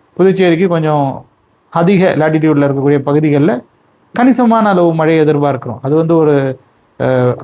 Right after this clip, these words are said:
பாதிப்பை ஏற்படுத்தக்கூடிய வகையிலான மழையாக இருக்குமான்னு கேட்டிங்கனாக்கா, அது வந்து ஒரு கொஸ்டின் மார்க்குள்ள ஒரு விஷயம்.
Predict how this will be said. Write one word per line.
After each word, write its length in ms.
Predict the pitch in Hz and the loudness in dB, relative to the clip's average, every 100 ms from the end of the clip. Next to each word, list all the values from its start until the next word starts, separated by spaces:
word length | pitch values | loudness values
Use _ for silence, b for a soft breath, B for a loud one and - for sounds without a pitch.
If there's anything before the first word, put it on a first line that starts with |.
| 131 | -4
பாதிப்பை 500 | 147 190 185 185 170 | 0 0 0 0 0
ஏற்படுத்தக்கூடிய 680 | 160 170 160 156 190 208 | 0 -2 -2 -4 0 0
வகையிலான 460 | 180 165 170 165 160 | 2 0 0 0 0
மழையாக 440 | 156 160 160 156 | 0 0 0 0
இருக்குமான்னு 360 | 147 151 151 147 | -2 -2 -2 -2
கேட்டிங்கனாக்கா, 460 | 151 143 143 143 | -2 0 0 -2
அது 140 | 190 165 | 0 0
வந்து 220 | 151 165 | 2 0
ஒரு 120 | 147 | 0
கொஸ்டின் 340 | 151 131 175 160 | -4 -4 -4 -2
மார்க்குள்ள 420 | 151 135 156 165 | -2 -4 -2 0
ஒரு 180 | 165 143 | 0 0
விஷயம். 320 | 131 120 143 | 0 -2 -6